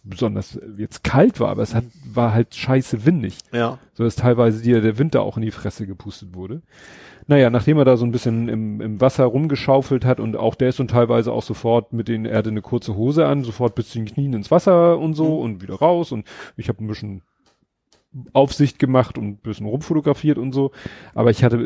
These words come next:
Speaker 1: äh, hätte mir auch, ich hätte meine Jacke überziehen sollen.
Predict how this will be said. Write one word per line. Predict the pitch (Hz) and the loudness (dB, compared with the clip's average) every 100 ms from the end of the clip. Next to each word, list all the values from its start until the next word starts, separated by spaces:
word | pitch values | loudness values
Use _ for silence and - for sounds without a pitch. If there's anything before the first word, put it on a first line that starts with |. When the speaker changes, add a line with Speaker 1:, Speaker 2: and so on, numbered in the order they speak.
| 123 - 85 - | -4 -6 -8 -2
Speaker 1:
äh, | |
hätte | 123 120 | 2 2
mir | 120 | 2
auch, | 117 - - - | 0 -4 -12 -14
ich | 120 143 - 127 | -10 -8 -10 -10
hätte | 110 117 120 | 0 0 2
meine | 113 107 | 2 4
Jacke | 123 - | 2 4
überziehen | 147 117 113 - 110 107 | 2 2 -2 -4 -8 -6
sollen. | 95 101 104 | -6 -6 -6